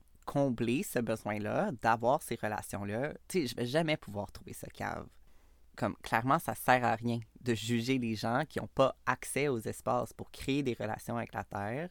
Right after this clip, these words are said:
se contenter des relations qui nous sont accessibles, comme les plantes d'intérieur. Tu sais, comme, il y a des relations au monde naturel qui ont très sérieusement sauvé ma vie, là.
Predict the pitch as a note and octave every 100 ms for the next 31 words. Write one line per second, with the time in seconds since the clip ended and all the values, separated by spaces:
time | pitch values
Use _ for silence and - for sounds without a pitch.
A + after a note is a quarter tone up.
0 | - - A2+ - A#2 G#2 - D3 C3 G#2+
1 | A2 G#2+ - B2+ D3 A#2 A2+ B2 A#2+ -
2 | C#3 - A#2+ A#2 B2 B2 - - - F#2
3 | G2+ - B2 B2+ B2+ C3 B2+ A2 A2 A2
4 | - - - - - - - - G2+ -
5 | - - - G#2 G#2 G#2 G#2+ G#2 G2+ -
6 | D3+ C#3 B2 A#2+ A2 - - G3+ D3+ -
7 | - - - - F3 - - C3+ A#2+ A2+
8 | A#2+ E3+ - A#2+ A#2+ A#2 G#2+ A2+ C3 F3+
9 | A2+ G#2+